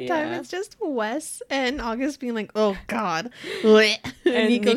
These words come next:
Speaker 2: Nico
Speaker 1: just
Speaker 2: is
Speaker 1: like,
Speaker 2: just
Speaker 1: "Eh."
Speaker 2: unfazed by
Speaker 1: Yeah.
Speaker 2: everything.
Speaker 1: 'Cause Ni-, Nico knows. He's just
Speaker 2: Yeah.
Speaker 1: like, "It's fine.
Speaker 2: But even
Speaker 1: Whatever."
Speaker 2: everyone's so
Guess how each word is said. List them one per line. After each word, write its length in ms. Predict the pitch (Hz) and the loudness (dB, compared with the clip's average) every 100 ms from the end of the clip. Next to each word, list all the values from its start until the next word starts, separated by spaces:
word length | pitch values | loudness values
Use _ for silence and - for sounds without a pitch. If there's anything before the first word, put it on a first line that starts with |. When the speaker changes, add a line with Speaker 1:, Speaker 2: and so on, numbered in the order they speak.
| 233 | 4
Speaker 2:
Nico 60 | |
Speaker 1:
just 120 | 220 220 | 4 4
Speaker 2:
is 60 | |
Speaker 1:
like, 120 | 202 | 2
Speaker 2:
just 280 | 202 - - | 0 -2 -8
Speaker 1:
"Eh." 220 | 320 302 294 | -8 -8 -8
Speaker 2:
unfazed 680 | - 196 196 196 170 165 165 | -6 -4 -4 -2 -2 -2 -4
by 100 | 277 262 | 0 0
Speaker 1:
Yeah. 60 | |
Speaker 2:
everything. 480 | 175 160 165 156 147 | 0 -2 -6 -8 -8
Speaker 1:
'Cause 140 | 330 | -4
Ni-, 240 | 330 370 370 | 0 0 0
Nico 320 | 359 466 285 | -2 -2 -2
knows. 400 | 180 - 233 - | -4 -8 -10 -8
He's 180 | 311 311 | -6 -4
just 180 | 311 302 | -4 -4
Speaker 2:
Yeah. 40 | |
Speaker 1:
like, 200 | 285 285 | -4 -6
"It's 220 | 359 - | -10 -12
fine. 280 | - 165 98 | -18 -16 -4
Speaker 2:
But 120 | 233 | -2
even 320 | 226 262 311 320 | 0 -2 -2 -2
Speaker 1:
Whatever." 120 | - | -4
Speaker 2:
everyone's 420 | 220 247 262 262 | -2 -2 -2 -4
so 340 | 226 214 196 | -4 -4 -6